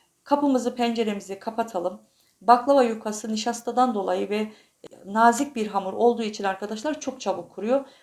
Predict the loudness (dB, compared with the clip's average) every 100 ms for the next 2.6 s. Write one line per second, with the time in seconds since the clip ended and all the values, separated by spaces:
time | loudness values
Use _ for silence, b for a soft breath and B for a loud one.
0 | -2 0 2 0 -2 -2 -12 -2 0 0
1 | -4 -6 -6 0 2 2 -2 -4 -10 -8
2 | -4 -4 0 2 2 -2